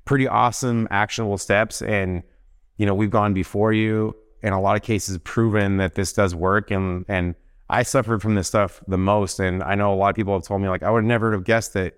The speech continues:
you were introverted. I would never have guessed that all these things." But a lot of times when you see people that seem like they have it all together, it's because they struggled the most and that they had to work the hardest to be able to overcome those things.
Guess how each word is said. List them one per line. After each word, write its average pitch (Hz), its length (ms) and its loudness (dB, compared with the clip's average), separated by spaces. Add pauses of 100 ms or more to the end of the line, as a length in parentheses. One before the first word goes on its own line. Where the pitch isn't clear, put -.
(360)
you 101 100 2
were 104 60 4
introverted. 98 520 0
I 92 80 2
would 110 140 2
never 113 320 0
have 107 100 0
guessed 110 300 0
that 92 260 -2 (480)
all 98 160 0
these 98 180 -2
things." 120 260 0
But 95 400 0 (580)
a 110 100 2
lot 107 200 4
of 127 60 0
times 123 260 0
when 117 100 0
you 110 80 2
see 110 140 -4
people 110 280 0
that 98 220 0
seem 113 300 0
like 104 160 2
they 104 100 0
have 101 180 0
it 101 60 0
all 95 100 0
together, 95 400 2
it's 104 120 -2
because 101 240 -2
they 92 120 0
struggled 98 320 0
the 87 100 -2
most 98 440 0
and 95 180 0
that 90 100 -2
they 95 80 0
had 95 160 0
to 95 80 -2
work 92 200 -2
the 87 80 -2
hardest 87 760 -2
to 98 100 -2
be 90 80 0
able 95 120 2
to 90 60 0
overcome 87 480 -2
those 85 180 -2
things. 82 400 -6